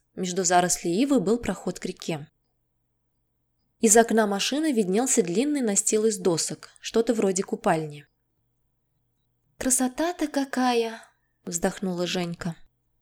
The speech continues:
И в самом деле вид отсюда открывался великолепный.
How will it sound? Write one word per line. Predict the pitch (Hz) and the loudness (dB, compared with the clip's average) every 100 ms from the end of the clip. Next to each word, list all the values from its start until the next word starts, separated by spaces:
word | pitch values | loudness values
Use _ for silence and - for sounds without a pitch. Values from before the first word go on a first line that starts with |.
| _ _ _ _ _ _ _ - | _ _ _ _ _ _ _ -2
И | 220 | 2
в | |
самом | - 208 180 175 | 4 2 0 -4
деле | - 180 165 | -2 -2 -2
вид | 165 262 294 | 0 2 2
отсюда | 269 - 247 220 | 0 0 0 0
открывался | - 190 170 190 - 175 | 0 -4 -2 -2 -2 -2
великолепный. | 170 - 170 160 156 - | -4 -4 -4 -4 -8 -12